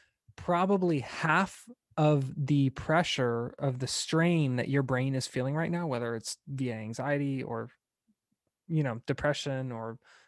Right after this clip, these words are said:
bipolar or, or loss or whatever addiction, I encourage you, and this is not a panacea, so it's not gonna magically fix everything, but I encourage you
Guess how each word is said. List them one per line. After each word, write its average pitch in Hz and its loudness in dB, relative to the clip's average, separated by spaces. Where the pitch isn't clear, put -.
bipolar 151 2
or, 120 -4
or 117 -4
loss 160 4
or 123 -2
whatever 160 2
addiction, 165 -6
I 147 0
encourage 143 0
you, 113 -4
and 160 4
this 202 -2
is 220 -4
not 208 4
a 160 2
panacea, 147 -2
so - -6
it's 123 -4
not 156 2
gonna 147 0
magically 135 -2
fix - -4
everything, 123 -8
but 160 4
I 147 4
encourage 151 2
you 120 -2